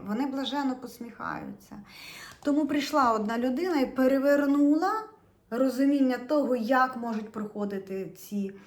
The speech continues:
передачі. Не обов'язково з дуже розумним і сумним виглядом роздивлятися події, а дати запалу, енергії, позитиву. Тож шукайте ви, де ви можете змінити своє життя на відстані, як я кажу,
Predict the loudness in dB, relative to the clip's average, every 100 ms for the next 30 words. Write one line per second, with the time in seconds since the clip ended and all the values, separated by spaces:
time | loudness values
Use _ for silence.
0 | -20 -20 _ -4 0 -2 -2 -4 -2 -4
1 | -4 -6 -6 -6 -6 -4 -2 -2 -4 0
2 | 2 2 -2 -8 -10 -6 -4 -4 -4 -4
3 | -4 -6 -8 -8 -8 -8 -6 -8 -12 -16
4 | -16 -16 -14 -12 -12 -14 -16 -20 -8 -4
5 | -2 -4 -6 -8 -10 -4 0 0 0 -4
6 | -4 -4 -2 -2 -2 -2 -4 -4 -6 -8
7 | -8 -6 -6 -6 -10 -16 -20 -18 -18 -18
8 | -4 -2 -2 -10 -14 -8 -2 -2 -2 -6
9 | -4 -2 -2 -6 -12 -12 -2 0 0 -2
10 | -2 -2 -2 -4 -6 -10 -12 -14 -14 -12
11 | -6 0 2 2 0 -4 -14 -10 -6 -6
12 | -8 -10 -6 -6 -6 -14 -20 -12 -6 -4
13 | -4 -6 -8 -2 -2 -2 -4 -8 -6 -6
14 | -6